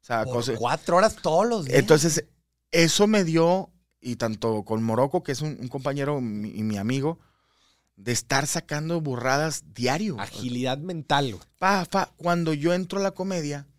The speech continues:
Speaker 1: carnal, fue im-, mi primer show fue improvisado, de vivencias, de cosas. Ya después lo fui estructurando y viendo qué es lo que daba risa.
Speaker 2: Ya.
Speaker 1: Porque cuando ya conozco yo a verdaderos comediantes, yo me conocía, me decían, "Es que mira,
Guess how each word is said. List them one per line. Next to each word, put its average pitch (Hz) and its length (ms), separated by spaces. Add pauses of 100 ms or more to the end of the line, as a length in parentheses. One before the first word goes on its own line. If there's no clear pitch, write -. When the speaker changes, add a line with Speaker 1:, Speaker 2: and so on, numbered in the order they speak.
(560)
Speaker 1:
carnal, 120 460 (220)
fue 117 220
im-, 127 140 (140)
mi 151 200
primer 127 300
show 175 140
fue 180 160
improvisado, 170 760 (560)
de 117 100
vivencias, 139 600
de 139 120
cosas. 139 400 (600)
Ya 139 200
después 170 240
lo 196 100
fui - 140
estructurando 160 680
y 165 40
viendo 147 320
qué 147 140
es 139 40
lo 139 100
que 131 100
daba 110 220
risa. 123 360 (220)
Speaker 2:
Ya. 92 280
Speaker 1:
Porque 127 240
cuando 135 240
ya 143 140
conozco 208 400
yo 190 100
a 185 40
verdaderos 190 360
comediantes, 160 500
yo 147 140
me 170 60
conocía, 143 540 (160)
me 123 140
decían, 117 260
"Es 101 140
que 151 100
mira, 104 280